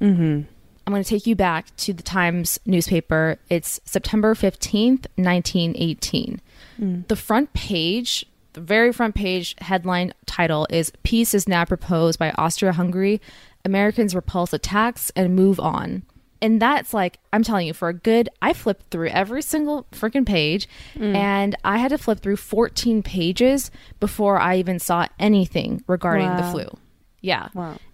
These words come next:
Speaker 2: And on page fourteen, in very tiny, probably ten point font, there was a paragraph
Speaker 1: Mm.
Speaker 2: stating that the influenza pandemic has affected two thousand soldiers in the Boston area and is
Speaker 1: Mm.
Speaker 2: spreading to other towns.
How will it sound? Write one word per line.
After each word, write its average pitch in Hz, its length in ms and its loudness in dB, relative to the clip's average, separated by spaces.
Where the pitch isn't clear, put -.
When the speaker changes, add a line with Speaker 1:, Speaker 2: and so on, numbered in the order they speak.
Speaker 2:
And 214 160 2
on 190 160 2
page 359 340 -2
fourteen, 196 720 0
in 170 240 -2
very 285 320 2
tiny, 233 800 4
probably 254 320 2
ten 208 360 0
point - 300 -2
font, 165 480 -2
there 202 120 2
was 196 100 2
a - 20 -4
paragraph - 800 -2
Speaker 1:
Mm. 196 280 0
Speaker 2:
stating 208 420 2
that 185 260 -2
the - 120 -2
influenza 214 520 2
pandemic 160 600 -4
has 175 180 -4
affected 160 520 -4
two 247 200 -2
thousand 175 380 0
soldiers 160 460 0
in 170 120 -4
the 170 40 -2
Boston 156 440 -2
area 202 480 -2
and 190 100 2
is 185 80 4
Speaker 1:
Mm. 180 40 0
Speaker 2:
spreading 185 340 0
to 196 200 -2
other 180 240 2
towns. - 600 -6